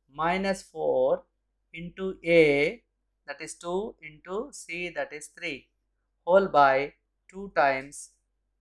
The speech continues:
two. So which will give us seven, because minus into minus, it becomes plus. And within the root, forty-nine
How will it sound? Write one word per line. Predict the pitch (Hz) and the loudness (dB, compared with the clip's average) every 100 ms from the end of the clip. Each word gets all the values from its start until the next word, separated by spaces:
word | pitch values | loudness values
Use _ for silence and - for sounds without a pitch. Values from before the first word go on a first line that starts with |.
| - | -8
two. | 185 131 - _ _ _ _ _ _ _ _ | -6 -6 -8 _ _ _ _ _ _ _ _
So | - 208 196 | 2 4 6
which | 196 247 - - _ _ _ _ _ _ | 4 2 0 -14 _ _ _ _ _ _
will | 175 180 | -4 0
give | 170 185 | 6 8
us | 160 156 170 - | 10 8 4 -8
seven, | - - 185 185 180 165 135 143 220 _ _ _ _ _ _ _ _ - | -14 -2 6 8 8 6 4 -6 -20 _ _ _ _ _ _ _ _ -12
because | 151 180 170 | 4 6 6
minus | 165 165 180 - | 0 -2 -2 -10
into | 175 160 | -20 -8
minus, | 160 156 175 226 - _ _ _ _ | -4 -2 -2 -2 -4 _ _ _ _
it | 147 | -20
becomes | 143 - 175 | -16 -12 -12
plus. | - 180 - - - _ _ _ _ _ _ _ _ _ _ _ _ _ _ _ _ | 2 4 4 -2 -18 _ _ _ _ _ _ _ _ _ _ _ _ _ _ _ _
And | 185 190 | 0 2
within | 170 180 226 | 4 2 0
the | 226 | 0
root, | 202 214 233 | 4 6 4
forty-nine | - 180 180 - 220 202 185 190 233 | 0 2 2 2 -4 -2 -2 -6 -12